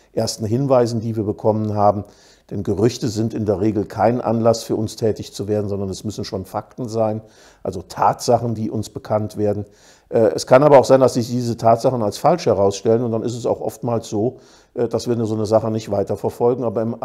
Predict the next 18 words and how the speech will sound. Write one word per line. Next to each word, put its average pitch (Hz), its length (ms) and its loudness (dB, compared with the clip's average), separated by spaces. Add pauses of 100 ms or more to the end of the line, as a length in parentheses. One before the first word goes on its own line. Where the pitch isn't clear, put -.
(180)
in 120 140 -6
der 107 160 2
Aufgabe 110 380 -2
der 101 160 -2
A 110 80 -2
F 101 100 -12
D 120 160 -4
oder 113 140 0
im 101 80 -4
Bereich 101 300 -4
der, - 200 -4
der 98 240 -4
A 98 60 0
F 104 100 -8
D 120 220 -6
war 107 80 0
es 98 120 -8
so, 117 260 -6